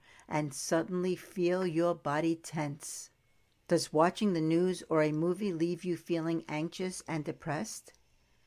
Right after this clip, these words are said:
Do clients, family, friends, partners, or even your own thoughts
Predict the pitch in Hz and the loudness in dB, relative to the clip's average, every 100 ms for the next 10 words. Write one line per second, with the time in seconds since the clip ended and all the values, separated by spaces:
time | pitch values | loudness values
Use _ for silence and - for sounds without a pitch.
0 | _ 175 160 - 151 151 170 190 208 - | _ -2 -2 -2 0 2 4 2 0 -2
1 | - - 165 160 175 185 190 - - 165 | -8 0 2 2 0 0 -2 -4 -2 0
2 | 180 180 - 180 170 202 190 165 165 165 | 2 -2 -4 0 0 2 0 2 2 2
3 | 220 202 160 143 160 196 190 - 202 139 | 2 0 0 0 2 0 -2 0 0 0
4 | - - | -6 -12